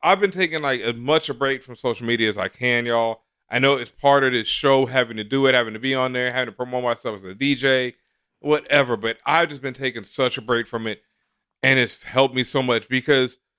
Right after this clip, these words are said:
I was watching this dude on Bill Maher. I don't even fuck with Bill Maher anymore, but I was watching him the other night,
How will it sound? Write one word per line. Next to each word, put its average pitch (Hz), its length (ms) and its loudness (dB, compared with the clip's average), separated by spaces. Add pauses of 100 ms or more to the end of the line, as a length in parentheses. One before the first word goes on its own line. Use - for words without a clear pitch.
(180)
I 139 80 0
was 139 100 0
watching 175 300 4
this 135 120 -8
dude 151 260 2
on 120 160 -2
Bill 131 180 4
Maher. 117 260 0
I 127 100 2
don't 170 60 0
even 135 120 -2
fuck - 240 -4
with 101 100 -18
Bill 104 140 -2
Maher 139 300 4
anymore, 98 360 -8
but 117 120 -4
I 120 80 4
was 120 100 -2
watching 151 300 0
him 135 120 -6
the 131 60 -2
other 123 140 -2
night, 123 320 -2